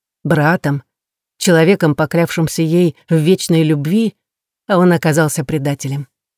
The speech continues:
Нина резко сменила тему, начала расспрашивать Этьена о его жизни. Как поживает Луиза? Нравится ли он? Ты влюблен? Но из головы не шел поступок Адриена.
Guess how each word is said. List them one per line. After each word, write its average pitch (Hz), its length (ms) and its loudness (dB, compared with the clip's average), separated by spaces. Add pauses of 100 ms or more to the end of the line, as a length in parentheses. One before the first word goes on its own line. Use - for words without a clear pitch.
(720)
Нина 277 340 6
резко 262 300 4
сменила 226 440 4
тему, 254 520 2 (480)
начала 220 320 4
расспрашивать 214 640 0
Этьена 214 400 2
о - 20 4
его 165 320 2
жизни. 139 480 -2 (600)
Как 294 200 -2
поживает 160 460 2
Луиза? 185 520 2 (540)
Нравится 214 460 2
ли 156 100 2
он? 185 340 0 (520)
Ты 151 160 0
влюблен? 180 600 2 (920)
Но 202 80 2
из 214 160 2
головы 208 340 2
не 214 140 4
шел 208 260 -2
поступок - 560 -4
Адриена. 170 640 0